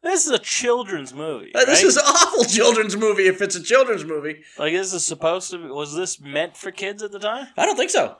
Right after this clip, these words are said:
Speaker 2: I think this was just
Speaker 1: Just
Speaker 2: supposed
Speaker 1: a,
Speaker 2: to
Speaker 1: just
Speaker 2: be
Speaker 1: a movie?
Speaker 2: the
Speaker 1: Because he swears and stuff, right?
Speaker 2: normal eighties movie, yeah. Why him? Why is he the only one being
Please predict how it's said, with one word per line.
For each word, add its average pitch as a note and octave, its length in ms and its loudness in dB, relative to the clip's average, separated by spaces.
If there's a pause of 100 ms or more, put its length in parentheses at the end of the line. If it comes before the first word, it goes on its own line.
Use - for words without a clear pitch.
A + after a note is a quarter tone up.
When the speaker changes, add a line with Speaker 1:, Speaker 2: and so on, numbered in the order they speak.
(120)
Speaker 2:
I E3+ 60 0
think A#3+ 160 -2
this B3+ 160 -6
was G#3 220 -10
just - 360 -4 (380)
Speaker 1:
Just D#3 220 -6
Speaker 2:
supposed F3+ 220 2
Speaker 1:
a, - 20 -
Speaker 2:
to F#3 40 -8
Speaker 1:
just F#3+ 220 -2
Speaker 2:
be F#3 60 -6
Speaker 1:
a - 40 -6
movie? D#3 360 -6 (580)
Speaker 2:
the E3+ 140 0
Speaker 1:
Because E3 180 6
he B3+ 100 4
swears C#3+ 580 -4
and F#2 120 -14
stuff, - 280 -14
right? B2 260 -10
Speaker 2:
normal F#3+ 420 0
eighties F#3 400 0
movie, F3+ 280 -2
yeah. E3 320 2 (1300)
Why A3 200 6
him? G#3 440 0
Why A#3 180 4
is G#3+ 160 0
he G#3+ 200 -6
the G3+ 140 -2
only F#3 180 -2
one D#3+ 240 -6
being D3+ 160 -2